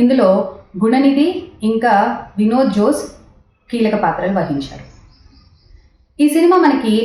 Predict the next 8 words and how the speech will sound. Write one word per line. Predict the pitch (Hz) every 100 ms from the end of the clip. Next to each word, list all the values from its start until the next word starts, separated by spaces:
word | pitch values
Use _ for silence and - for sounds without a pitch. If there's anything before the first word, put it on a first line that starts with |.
| 220
Amazon | 208 214 247 214
ప్రైమ్‌లో | 196 185 202 214 190
ఉంది. | 160 170 233 - - _ _ _ _ -
దాని | 170 165
పేరు | 170 226
వచ్చేసి | 226 226 214 339 - - - _ _ _ -
అళంగు. | 175 170 151 - - - _ _ _ _ _ 185
అందరూ | 196 208